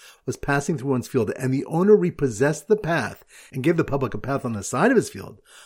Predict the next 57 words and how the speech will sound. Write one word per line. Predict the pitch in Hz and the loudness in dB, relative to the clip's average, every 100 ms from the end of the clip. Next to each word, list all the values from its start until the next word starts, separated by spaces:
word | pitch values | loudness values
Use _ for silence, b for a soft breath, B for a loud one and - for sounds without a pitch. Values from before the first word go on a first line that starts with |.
| B | B
Masha | 127 156 135 | -2 0 0
Nasim | 120 170 165 | 2 0 0
Nasim, | 156 202 180 | 2 2 2
what | 127 127 | 0 -2
he | |
gave, | 113 175 127 | 6 6 6
he | 120 | 0
gave, | 110 190 240 165 | 4 8 8 6
and | 135 | 4
the | 127 | 2
new | 269 | 2
path | 180 117 | 2 0
belongs | 123 127 - | -2 -4 -4
to | 98 | -8
the | |
public, | - 214 208 180 - B B | 2 4 4 2 0 B B
and | 139 | -2
the | |
path | 123 160 | 2 0
he | 131 | 2
took | 113 165 | 0 -2
as | 104 - | -4 6
his | 294 190 | 8 8
does | - 123 | 4 -2
not | 117 208 156 | 2 2 0
become | 98 95 | -8 -8
his. | 98 160 127 - - B B | -2 0 -2 -4 -20 B B
So | 247 | -2
the | 226 | -2
strong | - 269 269 | 0 0 2
man | 180 | 0
who | 143 | -2
pulled | - 208 | 4 6
out | 165 | 6
his | 123 | 2
ox | 123 131 - | -2 -4 -4
from | 131 | -6
under | - 143 | -2 0
an | 113 | 0
attacking | 98 - 143 - 104 | -4 -8 -10 -8 -10
ox, | - 143 101 - b b b | -4 -4 -4 -12 b b b
killing | - 170 135 | 0 2 2
the | 104 | 0
attacker, | 87 131 165 - 156 156 156 160 b b | -2 0 0 0 0 0 -2 -6 b b
on | 147 131 | -2 2
an | 123 | 6
old | 185 | 6
public | - 117 98 | 4 0 0
pathway | - 175 - | 2 2 2
that | 107 104 | -2 -2
a | |
man | 104 151 | -2 -2
had | 120 104 | -2 -2
moved | 147 226 | 0 0
from | 117 | -2
his | 85 | -6
property | 127 165 - - | -2 0 0 -4